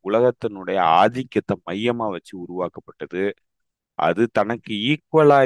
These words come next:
இரு-, பவர்ஃபுல்லா இருந்த சோவியத் யூனியன்ங்கிற நாட்டை வந்து ஒழிக்கிறதுக்காக உருவாக்கப்பட்டு, அதனுடைய பணியில வந்து அமெரிக்கா வெற்றி அடைஞ்சதுக்கு அப்புறம் இந்த நே-, நே-, இந்த நேட்டோங்கிற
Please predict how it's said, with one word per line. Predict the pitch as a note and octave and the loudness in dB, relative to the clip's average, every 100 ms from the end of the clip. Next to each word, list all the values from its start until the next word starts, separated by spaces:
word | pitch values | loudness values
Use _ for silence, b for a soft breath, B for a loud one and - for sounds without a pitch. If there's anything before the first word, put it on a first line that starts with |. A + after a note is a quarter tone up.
| A#2 | 2
இரு-, | G#2+ G2+ - | -2 -6 -2
பவர்ஃபுல்லா | G2 A2+ A#2+ - C3 A#2+ G2+ | 0 2 0 -4 0 0 0
இருந்த | G2+ F#2+ F#2 G#2+ A#2 A#2+ - _ _ _ _ - | -6 -8 -6 -2 -2 -4 -8 _ _ _ _ -18
சோவியத் | - A#2+ C#3 E3 D#3 D3 | -6 -4 2 2 2 -2
யூனியன்ங்கிற | B2+ A#2 A2+ G#2+ G#2 G2 F#2 | -10 -8 -10 -10 -6 -4 -2
நாட்டை | E2+ G2 A#2 - | 0 0 0 -2
வந்து | G#2 G2 A2+ | -4 -4 -8
ஒழிக்கிறதுக்காக | G2 G2+ A2+ B2+ G#2+ G2 G2 F#2+ | -6 -6 -2 -2 -2 -2 -2 -2
உருவாக்கப்பட்டு, | F2 E2+ F#2+ G2 - - - - A2+ B2 _ _ _ _ - | -6 -8 -6 -6 -10 -18 -14 -6 -6 -6 _ _ _ _ -6
அதனுடைய | E2+ F2 F#2+ F2 F2 E2+ D#2+ _ _ _ _ _ _ _ _ G2 | -4 -4 -6 -4 -2 -4 -6 _ _ _ _ _ _ _ _ -2
பணியில | G2 B2+ C#3+ C3 | 0 0 2 2
வந்து | G#2+ A2 | 2 -2
அமெரிக்கா | G2+ G2 G#2 F#2+ F#2 | -2 -2 -4 -2 -4
வெற்றி | D#2+ - A#2+ | -6 -4 -2
அடைஞ்சதுக்கு | G#2+ G2 E2+ E2 D#2+ | -2 -2 -8 -10 -12
அப்புறம் | - G#2 B2+ - | -10 -10 -12 -12
இந்த | A2+ C3+ B2 | -10 -4 -4
நே-, | A2+ B2 | -4 -4
நே-, | B2+ D3+ D3 - B2 | -4 -4 -6 -12 -8
இந்த | A2+ | -4
நேட்டோங்கிற | G#2+ B2+ C#3 D#3+ D#3 | -2 -2 0 -2 0